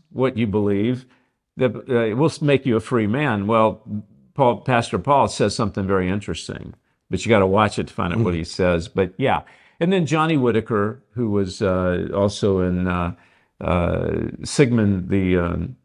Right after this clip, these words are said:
Speaker 1: the, the Sea Monster, and also a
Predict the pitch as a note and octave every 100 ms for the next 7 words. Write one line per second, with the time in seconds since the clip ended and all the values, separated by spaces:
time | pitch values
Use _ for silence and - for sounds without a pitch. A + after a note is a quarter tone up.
0 | - A2 - - F2 G#2 D#3 A2+ F#2+ F2+
1 | - F#2+ G#2 E2 G2+ G2+ G2+ - G2 F2+
2 | F2 E2+